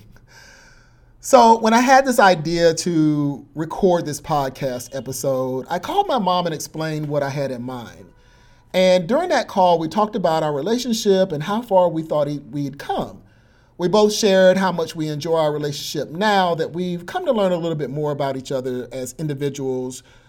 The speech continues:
struggling to find their way in the world. But before we got to this point, we had some challenges, folks. I'd reached a point where the parent-child relationship just wasn't meeting my adult needs. And I needed a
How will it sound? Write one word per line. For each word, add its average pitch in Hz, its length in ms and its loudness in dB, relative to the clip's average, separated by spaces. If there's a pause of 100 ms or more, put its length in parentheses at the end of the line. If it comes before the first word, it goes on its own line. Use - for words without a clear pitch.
(160)
struggling 254 500 2
to 202 80 -2
find 170 260 -2
their 143 100 -4
way 135 200 -4
in 123 80 -10
the 120 80 -12
world. 98 460 -16 (800)
But 233 140 0
before 415 400 2
we 240 120 0
got 170 340 4
to 170 80 -6
this 139 240 -8
point, 143 540 -6 (240)
we 202 100 -6
had 339 160 -4
some 415 140 2
challenges, 302 480 0
folks. - 500 -14 (500)
I'd 175 340 6
reached 269 280 -2
a 370 80 0
point 208 480 2
where 165 580 2
the 151 280 -6
parent-child 208 680 4
relationship 165 560 -2
just 233 340 2
wasn't 180 360 2
meeting 151 320 -4
my 127 160 -8
adult 120 400 -4
needs. 113 600 -16 (540)
And 185 100 -2
I 190 80 4
needed 370 280 6
a 240 80 6